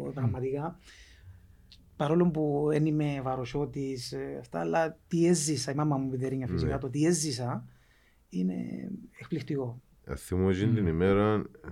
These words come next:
Speaker 1: το τελευταίο του παιχνίδι στο Δασάκι, το χωράφι δίπλα
Speaker 2: Κάμαν το φιέστα.
Speaker 1: ήταν, ήταν απλωμένες οι φουκούες παντού
Speaker 2: Ναι,
Speaker 1: και τα
Speaker 2: ναι.
Speaker 1: ρεν-, ε, παντού και τα ρέντες των πατάτων.
Speaker 2: Ναι, ναι.
Speaker 1: Το λοιπόν, για, για τη φιέστα μετά το παιχνίδι.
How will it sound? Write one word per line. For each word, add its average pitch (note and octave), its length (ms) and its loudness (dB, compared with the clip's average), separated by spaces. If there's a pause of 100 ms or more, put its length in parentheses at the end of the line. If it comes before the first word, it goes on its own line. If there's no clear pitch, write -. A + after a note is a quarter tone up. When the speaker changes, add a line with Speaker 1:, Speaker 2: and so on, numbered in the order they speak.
(200)
Speaker 1:
το D#2+ 100 -2
τελευταίο D2 440 -2
του E2+ 60 2
παιχνίδι D#2 280 0
στο C2+ 400 -2
Δασάκι, D#2 540 0 (1300)
το E2+ 100 0
χωράφι D#2 480 0
δίπλα E2+ 720 -2 (160)
Speaker 2:
Κάμαν D#3+ 260 0
το D3 80 0
φιέστα. C#3+ 320 -4 (960)
Speaker 1:
ήταν, F#2+ 340 4 (140)
ήταν G2 320 4
απλωμένες F#2+ 580 2
οι A#2 80 4
φουκούες E2+ 440 2
παντού E2+ 220 0
Speaker 2:
Ναι, - 60 0
Speaker 1:
και F2+ 120 6
τα G2+ 180 10
Speaker 2:
ναι. F#2+ 60 8
Speaker 1:
ρεν-, A2 260 6
ε, F#2+ 180 8
παντού F#2+ 240 4
και G2+ 120 6
τα A2 100 10
ρέντες A#2 280 6
των B2 160 4
πατάτων. F#2 460 6 (100)
Speaker 2:
Ναι, F#3 140 8
ναι. B2+ 220 6
Speaker 1:
Το F2+ 140 8
λοιπόν, F2+ 440 6 (300)
για, F#2 720 4
για F#2+ 220 6
τη E2+ 100 2
φιέστα A#2+ 520 4
μετά C3+ 340 2
το D#3+ 100 2
παιχνίδι. E2+ 580 0